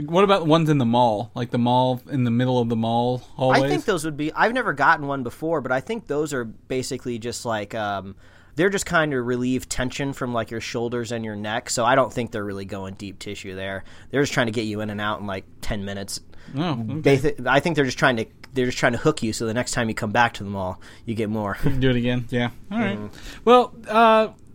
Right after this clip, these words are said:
Speaker 1: eight, uh, fourteen minutes later, we're ready to talk about news, Mike. Let's get into
Speaker 2: <laughs>
Speaker 1: this. Uh, first and foremost, on Friday, Daredevil season three dropped. Um,
Speaker 2: Ooh, snuck up on us.
Speaker 1: I did. I'm not gonna watch this yet, uh,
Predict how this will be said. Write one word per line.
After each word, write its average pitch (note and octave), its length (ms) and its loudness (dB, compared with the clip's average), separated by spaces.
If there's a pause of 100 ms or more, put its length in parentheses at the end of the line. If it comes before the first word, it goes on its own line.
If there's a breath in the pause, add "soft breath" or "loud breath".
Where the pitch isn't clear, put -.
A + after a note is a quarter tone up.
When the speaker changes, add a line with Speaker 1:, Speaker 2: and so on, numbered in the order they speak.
(200)
Speaker 1:
eight, G#3 520 -4
uh, G3 160 2 (260)
fourteen G3 360 4
minutes E3+ 220 -2
later, E3+ 280 4
we're D3+ 200 4
ready D3 180 6
to C#3 80 0
talk D3+ 180 6
about C3+ 140 4
news, A#2+ 220 2
Mike. A#2+ 200 4
Let's E3+ 140 8
get E3 140 10
into B2 200 6
Speaker 2:
<laughs> A#2+ 80 6
Speaker 1:
this. - 160 0 (320 loud breath)
Uh, F3 160 8
first A#3 300 6
and F#3+ 100 0
foremost, F3 380 2
on D#3+ 160 2
Friday, D#3 420 4
Daredevil C3+ 500 4
season B2+ 360 0
three A#2 180 0
dropped. A2 480 -4
Um, C4+ 380 4
Speaker 2:
Ooh, G3 240 6
snuck - 560 4
up E3+ 220 4
on A2 180 -4
us. G#2 140 -6
Speaker 1:
I E3 120 6
did. E3 260 4
I'm F3 340 4
not F3+ 200 6
gonna F3+ 160 2
watch D3+ 280 6
this D#3+ 180 0
yet, C#3+ 180 0
uh, D3+ 200 2